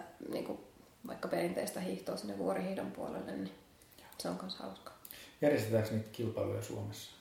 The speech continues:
Speaker 1: On niitä jonkin verran, joo.
Speaker 2: Okei.
Speaker 1: On,
Speaker 2: Joo.
Speaker 1: joo.
Speaker 2: Mutta enemmän ulkomailla sitten.
Speaker 1: Joo.
Speaker 2: Joo.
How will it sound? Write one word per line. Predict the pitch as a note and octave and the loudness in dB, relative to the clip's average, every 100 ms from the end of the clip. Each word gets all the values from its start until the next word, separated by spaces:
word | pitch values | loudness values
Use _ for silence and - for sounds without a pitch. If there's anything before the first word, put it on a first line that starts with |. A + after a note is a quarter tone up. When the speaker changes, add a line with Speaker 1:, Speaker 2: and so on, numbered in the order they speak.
| - - | -2 4
Speaker 1:
On | F#3+ | 6
niitä | F3 - | 6 4
jonkin | - - | 2 0
verran, | - - G3 | 0 0 0
joo. | F#3+ | -2
Speaker 2:
Okei. | - - G2+ - | -2 -4 -6 -8
Speaker 1:
On, | G#3+ F#3+ - | -10 -8 -4
Speaker 2:
Joo. | G2 F#2 - | -4 -4 -6
Speaker 1:
joo. | F#2+ - - - - - - - - - - - - - - - - - - - | -10 -12 -18 -20 -20 -20 -20 -20 -20 -20 -20 -20 -20 -18 -16 -16 -18 -20 -20 -6
Speaker 2:
Mutta | A2+ G#2+ - A2 - - | -4 -4 0 0 0 2
enemmän | A2 G#2 G2 G#2 | 4 6 6 4
ulkomailla | F#2+ F#2+ F2+ F2+ | 2 2 0 -2
sitten. | G2 G#2+ - A3 - - | -4 -6 -6 -6 -6 0
Speaker 1:
Joo. | F#3 F3+ F3+ - - - - - - - - - G#2 | 4 6 4 -4 -16 -20 -20 -20 -20 -20 -16 -4 -2
Speaker 2:
Joo. | F2 F#2+ | -2 -4